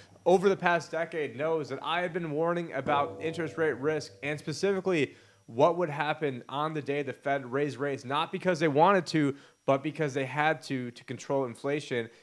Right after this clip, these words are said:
and what that would do as a result of a worldwide bond market rout.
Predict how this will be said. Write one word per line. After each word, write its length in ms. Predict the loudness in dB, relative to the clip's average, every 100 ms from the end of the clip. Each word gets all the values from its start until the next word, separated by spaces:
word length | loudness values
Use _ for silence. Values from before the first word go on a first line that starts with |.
| _ -6
and 160 | 0
what 220 | 2 2
that 160 | 2 2
would 180 | 0 0
do 360 | -4 -2 -2 -2
as 160 | -4
a 40 | -4
result 460 | -6 0 0 0
of 120 | -2
a 40 | -4
worldwide 800 | -4 -2 -2 2 4 4 0 -2
bond 300 | 0 0 -2
market 380 | -2 0 -2 -2
rout. 320 | -2 0 -2